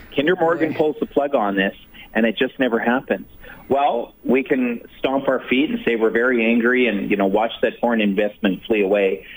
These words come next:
Speaker 1: Um, but we're still going to have to react in some way. Now, I hope we don't get to that, and I don't want listeners to think this is what I'm, I'm hoping, um, because it would be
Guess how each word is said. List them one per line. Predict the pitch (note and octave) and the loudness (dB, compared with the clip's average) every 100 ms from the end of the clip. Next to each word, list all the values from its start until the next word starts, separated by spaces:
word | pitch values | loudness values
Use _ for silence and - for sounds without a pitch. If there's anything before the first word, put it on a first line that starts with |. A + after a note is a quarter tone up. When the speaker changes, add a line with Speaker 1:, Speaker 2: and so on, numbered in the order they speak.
| - - | -18 -6
Speaker 1:
Um, | B2 A#2+ | -2 0
but | C3 | 2
we're | D#3 E3+ | 2 0
still | - G3 | 0 0
going | A3 G3 | 2 2
to | |
have | D#3+ D#3 | 2 0
to | - | -2
react | B2 B2 B2+ B2+ | 0 2 2 0
in | A2 G#2 - | -2 -4 -6
some | - B2 | -2 0
way. | A2+ G#2+ E2 - - - | 2 2 0 -4 -12 -4
Now, | C3+ C#3+ | 0 2
I | |
hope | C#3+ G3 | 2 2
we | F3+ | 2
don't | D#3 D3 | 0 0
get | B2+ B2 | -4 -2
to | A#2+ | -2
that, | G2 - - | -2 -2 -2
and | G#2 | 0
I | G#2+ | 2
don't | B2 B2 | 0 0
want | A2 | 0
listeners | A2+ A#2 G#2 G2+ - | 0 0 -4 -6 -8
to | |
think | - G2+ F2+ | -4 -4 -2
this | F#2+ - | -4 -6
is | - | -4
what | F#2 F2+ | -2 0
I'm, | F2 - | 0 -2
I'm | F#2 | -2
hoping, | G2 G2 - - - - - - | 0 -2 -4 -10 -12 -20 -20 -6
um, | G2 F#2 | -2 0
because | F#2+ - G#2+ | 0 0 -2
it | G#2+ | 0
would | G2 G2+ | 0 0
be | G#2 G2+ F#2+ | 0 0 -2